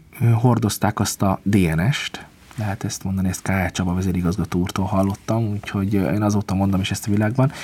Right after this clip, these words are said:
de ez a D N S, ez azóta jelen van. És most, ö, azt hiszem, ilyen ük-ük unoka vagyok ilyen szinten, ö, a tanári kart tekintve, hiszen ugye adtuk át egymásnak a,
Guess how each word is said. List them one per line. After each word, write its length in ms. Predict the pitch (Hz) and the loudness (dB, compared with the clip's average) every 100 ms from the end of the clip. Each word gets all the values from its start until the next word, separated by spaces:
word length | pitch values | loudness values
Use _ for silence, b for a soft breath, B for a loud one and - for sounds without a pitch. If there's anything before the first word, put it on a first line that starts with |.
| B B | B B
de 60 | |
ez 100 | 110 | 4
a 40 | 113 | 6
D 80 | |
N 260 | 147 151 113 | 6 6 4
S, 80 | 143 | 4
ez 80 | 107 | 4
azóta 280 | 117 104 | 4 4
jelen 360 | 101 87 76 73 | 4 2 0 -2
van. 340 | 82 64 64 - | -4 -6 -8 -8
És 260 | 95 - | -6 -4
most, 280 | 110 107 - | -4 -4 0
ö, 220 | 104 98 104 B B B B B - - - - - - | 2 4 2 B B B B B -8 -8 -8 -12 -18 -2
azt 220 | - 143 | 2 4
hiszem, 260 | 127 120 | 4 4
ilyen 260 | 117 110 107 | 4 4 2
ük-ük 640 | - 135 - - 135 127 - | 4 4 2 0 2 2 0
unoka 440 | 131 123 95 - 92 | 2 4 4 2 2
vagyok 480 | 92 87 95 127 - | 2 4 2 2 2
ilyen 260 | 113 98 | 4 4
szinten, 680 | 98 - 104 101 98 113 135 | 2 2 2 4 2 4 2
ö, 300 | 123 107 107 95 | 2 2 2 2
a 160 | 98 | 2
tanári 500 | - 110 104 101 104 | 2 4 4 4 2
kart 400 | - 107 98 - 82 - | 2 2 2 0 -12 -2
tekintve, 500 | 104 - 107 101 107 | -2 2 0 2 0
hiszen 320 | 107 - 107 | 0 0 0
ugye 200 | 101 107 | 2 2
adtuk 400 | - 117 - 101 | 2 -2 0 0
át 200 | 98 98 | 0 0
egymásnak 520 | 90 95 85 - 95 - | 0 0 0 -2 -4 2
a, 160 | 92 | 0